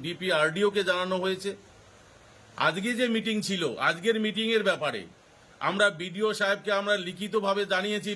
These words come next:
প্রশাসনিক ব্যবস্থা গ্রহণের জন্য। আমরা থানাতে জানিয়েছে, তার কপি দিয়েছি। থানাতে আমি বারবার ফোন করেছি, যোগাযোগ করেছি,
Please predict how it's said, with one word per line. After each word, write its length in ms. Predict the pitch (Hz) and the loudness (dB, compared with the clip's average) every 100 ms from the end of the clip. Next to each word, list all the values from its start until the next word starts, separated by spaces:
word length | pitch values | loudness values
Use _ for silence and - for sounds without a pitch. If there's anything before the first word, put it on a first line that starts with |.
| 190 | -6
প্রশাসনিক 500 | 190 202 196 202 202 - - - | -2 -2 -2 -6 -6 -12 -20 -14
ব্যবস্থা 400 | - 165 202 196 202 | -2 -2 0 0 -2
গ্রহণের 380 | 180 202 208 175 | 0 -2 -2 -2
জন্য। 240 | 202 185 123 - - - - - | -2 -2 -6 -10 -20 -20 -20 -8
আমরা 300 | 151 185 208 208 202 | -2 0 2 2 0
থানাতে 320 | 175 202 202 208 | 0 0 0 0
জানিয়েছে, 340 | 196 214 208 208 | 0 -2 -2 -2
তার 180 | 208 196 | 0 0
কপি 200 | 202 202 208 | -2 -4 -6
দিয়েছি। 400 | 214 220 160 165 - - - - - | -2 -2 -2 -8 -8 -20 -20 -20 -14
থানাতে 340 | - 180 208 214 | -4 0 0 2
আমি 160 | 202 208 | 0 0
বারবার 420 | 185 208 214 214 214 | 0 0 2 0 0
ফোন 140 | 202 214 | -4 -4
করেছি, 340 | 220 214 208 196 139 - | -2 -2 -2 -6 -8 -8
যোগাযোগ 360 | 139 190 220 220 - | -6 -4 0 0 0
করেছি, 280 | 214 202 | -2 -2